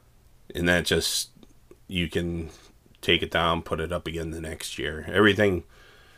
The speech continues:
everything that I'm doing is tear down, save for next year. So that's where the, the bargaining, uh, you know, the budgeting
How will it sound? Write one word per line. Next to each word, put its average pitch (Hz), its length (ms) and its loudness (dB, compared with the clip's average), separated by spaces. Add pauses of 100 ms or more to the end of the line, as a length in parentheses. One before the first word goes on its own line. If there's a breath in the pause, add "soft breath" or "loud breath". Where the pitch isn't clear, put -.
(140 soft breath)
everything 104 380 8
that 101 100 6
I'm 90 140 2
doing 92 300 0
is 82 500 -6 (1400)
tear 90 240 4
down, 87 440 2 (100)
save 80 340 0
for 80 100 -8
next 76 380 -6
year. - 240 -10 (140)
So - 280 -6
that's 87 280 2
where 82 140 0
the, 76 220 -8 (600 soft breath)
the - 80 -6
bargaining, 80 580 4 (840 loud breath)
uh, - 340 -18 (520)
you 85 100 -8
know, 80 80 -8
the 80 80 -10
budgeting 82 580 0